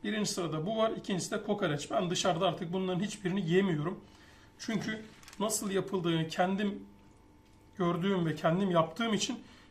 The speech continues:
meşakkatini, temizlenmesini vesaire bu, bu süreçler sıkıntılı süreçler. Bu süreçlerini bildiğim için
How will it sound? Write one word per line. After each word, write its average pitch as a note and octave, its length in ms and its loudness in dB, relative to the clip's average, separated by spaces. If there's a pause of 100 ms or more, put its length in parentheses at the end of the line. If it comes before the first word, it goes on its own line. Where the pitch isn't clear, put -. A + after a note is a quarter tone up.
(160)
meşakkatini, E3+ 720 0
temizlenmesini E3+ 840 2
vesaire E3 460 0
bu, F3 100 -2 (140)
bu B3+ 60 -2
süreçler G3+ 540 0 (480)
sıkıntılı G#3 580 -2
süreçler. A3 560 -2 (1700)
Bu B3+ 60 -8
süreçlerini G3 580 -2
bildiğim A3 320 -2
için B3+ 340 -4